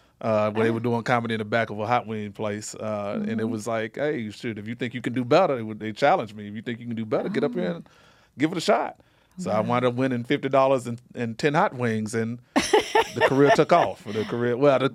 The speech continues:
Speaker 1: I, I
Speaker 2: Wow.
Speaker 1: shouldn't say take off. It, it
Speaker 2: Mm-hmm.
Speaker 1: started. It began there. So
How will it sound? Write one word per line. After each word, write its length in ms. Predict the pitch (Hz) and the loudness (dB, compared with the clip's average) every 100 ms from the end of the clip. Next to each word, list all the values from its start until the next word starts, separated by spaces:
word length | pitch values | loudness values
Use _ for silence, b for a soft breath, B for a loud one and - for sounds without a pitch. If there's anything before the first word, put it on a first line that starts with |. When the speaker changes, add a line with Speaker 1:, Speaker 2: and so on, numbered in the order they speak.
| 139 | 4
Speaker 1:
I, 140 | 147 | 4
I 40 | 143 | 4
Speaker 2:
Wow. 40 | |
Speaker 1:
shouldn't 200 | 143 156 | 2 2
say 120 | 160 | 2
take 240 | 147 165 147 | 4 4 4
off. 240 | 131 117 | 2 2
It, 160 | 127 123 | -2 -6
it 120 | 135 | -2
Speaker 2:
Mm-hmm. 100 | 220 | 4
Speaker 1:
started. 400 | 170 131 104 98 | 6 6 2 -4
It 120 | 117 | -6
began 440 | 110 110 110 101 101 | -4 -2 -2 -2 -6
there. 180 | 98 | -10
So 380 | 95 123 107 101 | -8 -4 -2 -4